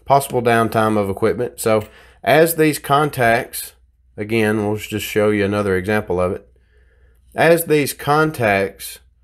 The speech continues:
um, get many cycles on them under load,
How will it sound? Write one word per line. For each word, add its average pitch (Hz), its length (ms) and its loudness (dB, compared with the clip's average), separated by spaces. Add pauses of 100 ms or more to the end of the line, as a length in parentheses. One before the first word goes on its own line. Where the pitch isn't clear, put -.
(440)
um, 92 600 -4 (1400)
get 120 200 2
many 131 280 2
cycles 127 540 0
on 101 180 0
them 110 240 -6
under 113 300 -2
load, 110 460 2